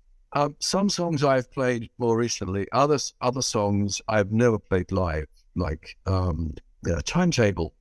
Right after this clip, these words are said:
was never, ever performed live by either Genesis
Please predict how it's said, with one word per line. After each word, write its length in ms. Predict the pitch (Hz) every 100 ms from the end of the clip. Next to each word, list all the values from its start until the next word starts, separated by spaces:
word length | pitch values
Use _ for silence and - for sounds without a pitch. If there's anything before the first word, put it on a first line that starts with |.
| _
was 200 | 107 101
never, 320 | 113 113 107 107
ever 200 | 117 110
performed 540 | - 107 - 101 101 101
live 480 | 113 107 101 90 -
by 320 | 107 98 98 - _ _ -
either 300 | 113 120 110
Genesis 800 | 104 117 113 - 123 123 -